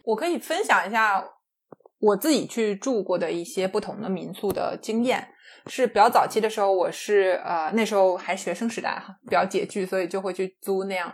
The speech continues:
那时候 Airbnb 也是刚开始在中国推广，呃，所以那个时候去租到的，呃，那个 Airbnb 上的房间，反而是那些比较有国际概念、然后新潮的那些，呃，host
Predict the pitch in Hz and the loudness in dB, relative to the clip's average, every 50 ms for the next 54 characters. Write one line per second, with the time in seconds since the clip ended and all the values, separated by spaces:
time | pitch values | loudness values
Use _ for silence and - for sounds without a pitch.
0 | - - - 247 240 247 233 233 254 262 254 277 285 294 - 294 269 202 175 170 | -14 -8 -8 -6 -4 -2 -2 2 2 0 0 0 -4 -4 -2 0 2 2 2 0
1 | 175 - - 196 - - 233 277 349 - - 208 214 - - - - - 170 185 | -2 -2 -4 0 0 0 -2 -2 -6 -4 -4 -4 -4 -4 -8 -10 -8 -8 -8 -8
2 | 180 175 165 170 - - 196 180 - - - - _ - - - - - - - | -10 -12 -12 -12 -10 -8 -8 -6 -6 -6 -8 -8 _ -20 -20 -20 -20 -20 -20 -14
3 | - - 190 180 170 170 165 160 156 - - - - _ - - - 226 262 254 | -4 -2 0 0 0 0 -2 -2 -4 -4 -6 -10 -18 _ -12 -2 2 2 2 4
4 | 247 311 294 240 220 220 208 196 208 202 196 190 196 - 220 208 202 185 175 - | 2 0 0 -2 -2 -4 -2 0 2 2 2 0 -2 -2 -2 -2 0 -2 -4 -6
5 | - _ - - 208 208 - 196 185 175 - 170 160 156 - - - - - _ | -8 _ -8 -4 -2 2 4 4 4 4 2 0 0 0 0 -2 -4 -8 -16 _
6 | _ _ _ _ _ - - - - - - - - - 190 185 165 - 151 - | _ _ _ _ _ -8 -8 -8 -8 -8 -14 -16 -12 -10 -10 -8 -6 -6 -6 -2
7 | - 190 190 190 196 196 196 202 208 208 185 170 208 185 170 170 - - 165 175 | 0 0 0 2 0 0 0 0 0 0 -2 -2 -4 -6 -8 -8 -10 -10 -10 -8
8 | 170 190 175 175 175 180 - _ - 190 156 151 185 196 247 247 247 254 240 233 | -6 -6 -6 -6 -6 -10 -12 _ 0 2 2 2 2 0 0 -2 0 0 0 -2
9 | - - - - - 226 233 214 196 180 - - - - _ _ - 202 190 170 | -2 -8 -8 0 4 6 8 8 8 6 6 2 -4 -16 _ _ 0 2 2 2
10 | 143 - - 139 - _ _ _ _ _ _ - - 180 175 196 269 262 220 - | 2 0 -4 -8 -12 _ _ _ _ _ _ -4 -2 -2 0 2 2 0 2 4
11 | 240 190 180 180 170 156 156 160 165 165 202 214 202 196 - 269 254 262 269 - | 2 2 2 -2 -6 -8 -8 -6 -6 -6 -6 -6 -6 -6 -4 -2 -2 -2 -2 -2
12 | - 160 143 160 180 190 190 202 196 190 190 - 175 175 170 170 - - - - | -2 -2 -2 0 -2 -2 -2 -2 -4 -6 -4 -2 -2 -2 -2 -4 -6 -10 -20 -20
13 | - - - - - 175 156 - - 226 165 180 - - | -20 -20 -18 -10 -6 -6 -4 2 2 0 2 0 -6 -12